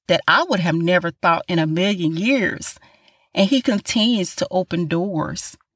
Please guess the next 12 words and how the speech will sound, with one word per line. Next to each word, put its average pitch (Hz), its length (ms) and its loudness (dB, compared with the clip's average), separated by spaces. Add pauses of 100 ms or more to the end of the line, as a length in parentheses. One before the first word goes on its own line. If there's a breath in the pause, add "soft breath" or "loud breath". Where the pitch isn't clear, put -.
(1400)
I 208 100 0
have 220 220 0
my 160 160 2
own 160 300 -2
business, 208 760 -2 (380)
Pro 208 220 2
Healthy 196 320 -2
Heart, 226 560 0 (500)
and 202 140 2
it's 202 180 -2
growing 180 440 0
successfully. 165 920 -4